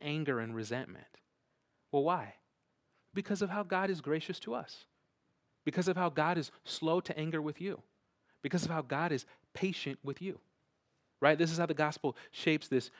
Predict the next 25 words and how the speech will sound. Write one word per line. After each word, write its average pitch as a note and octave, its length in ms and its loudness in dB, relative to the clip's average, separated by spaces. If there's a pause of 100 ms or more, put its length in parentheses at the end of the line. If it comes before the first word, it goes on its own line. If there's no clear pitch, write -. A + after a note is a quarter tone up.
(100)
new C3 320 -2
behavior. A2+ 540 -4 (840)
Right? C3+ 180 10
This F3 140 8
is, E3+ 80 4
this - 160 6
is, D#3+ 140 4
this E3+ 160 4
is C#3+ 100 2
difficult. C3 540 4
Uh, B2 140 6
one D3 200 4
commentator D#3+ 400 2
puts C#3+ 200 2
it A2+ 40 2
like A#2+ 140 4
this. B2 240 6 (260)
This C3+ 200 2
idea D3 340 8
of A2+ 260 0
"bear D3 200 8
with C#3 260 4
it," A#2 180 4
you B2+ 80 -8
could, A#2+ 220 0